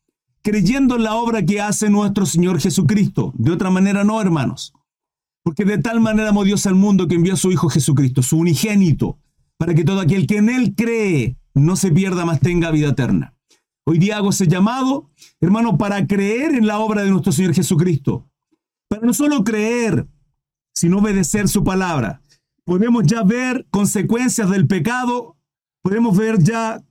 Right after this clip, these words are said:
aquello que uno siembra va a cosechar, y nuestra responsabilidad de hacer la voluntad de Dios, hermano. "Quien quiera ir en pos de mí", quien quiera ser mi discípulo,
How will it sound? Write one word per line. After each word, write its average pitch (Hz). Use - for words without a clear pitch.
aquello 202
que 202
uno 208
siembra 220
va 226
a 220
cosechar, 190
y 190
nuestra 220
responsabilidad 214
de 214
hacer 294
la 226
voluntad 202
de 214
Dios, 202
hermano. 143
"Quien 196
quiera 233
ir 214
en 190
pos 196
de 175
mí", 277
quien 139
quiera 180
ser 190
mi 180
discípulo, 208